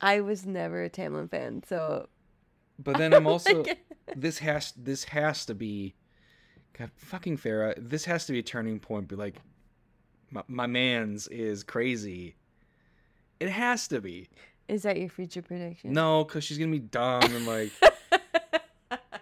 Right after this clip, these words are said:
Speaker 2: "Oh, I love him," and he's just going, he's just stressed out and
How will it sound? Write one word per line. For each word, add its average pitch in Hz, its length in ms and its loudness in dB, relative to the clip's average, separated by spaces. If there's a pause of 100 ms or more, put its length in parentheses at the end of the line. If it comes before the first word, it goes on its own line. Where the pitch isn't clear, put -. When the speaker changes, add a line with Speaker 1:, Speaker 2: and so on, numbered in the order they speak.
(600)
Speaker 2:
"Oh, 160 140 -4
I 156 160 2
love 151 300 2
him," 135 380 -2
and 117 240 -4
he's 131 240 -14
just - 280 -6
going, 143 360 0
he's 147 200 -4
just 160 140 -4
stressed 127 440 -2
out 110 380 0
and 101 380 -8